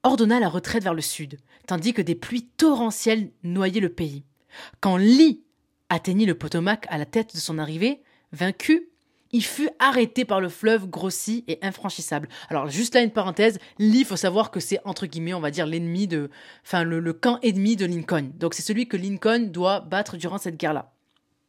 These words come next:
durant la bataille de Gettysburg. Bon, là, je reviens du coup dans le texte. Donc, euh, je disais donc que, je cite, quand Lee atteignit le Potomac à la tête de son arrivée vaincue,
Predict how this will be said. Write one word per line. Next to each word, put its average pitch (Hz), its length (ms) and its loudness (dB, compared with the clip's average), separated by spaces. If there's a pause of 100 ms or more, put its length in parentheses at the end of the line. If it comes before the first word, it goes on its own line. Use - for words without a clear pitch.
(480)
durant 185 200 0
la 185 80 2
bataille 170 260 0
de 170 120 -6
Gettysburg. 147 480 -10 (640)
Bon, 143 160 -14
là, 175 100 -4
je 165 100 -6
reviens 160 200 -6
du 156 120 -10
coup 180 140 -12
dans 156 120 -6
le 147 60 -8
texte. - 360 -18 (1120)
Donc, 370 520 8
euh, 208 120 8
je 185 140 4
disais 240 280 4
donc 370 280 4
que, 330 340 8 (120)
je 180 200 -2
cite, - 480 0 (240)
quand 262 120 10
Lee 294 360 6
atteignit 226 380 2
le 190 80 6
Potomac 214 420 2
à 185 60 2
la 160 100 2
tête 220 160 4
de 180 60 -2
son 175 160 -2
arrivée 170 320 0
vaincue, 311 560 4